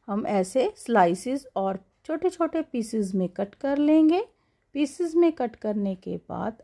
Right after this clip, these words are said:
अब हम लेंगे एक बाउल। बाउल में ऐड करेंगे आलू और प्याज के छोटे-छोटे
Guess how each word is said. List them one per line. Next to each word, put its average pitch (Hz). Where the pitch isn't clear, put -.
अब 254
हम 339
लेंगे 196
एक 185
बाउल। 214
बाउल 233
में 320
ऐड 202
करेंगे 185
आलू 240
और 247
प्याज 185
के 285
छोटे-छोटे 339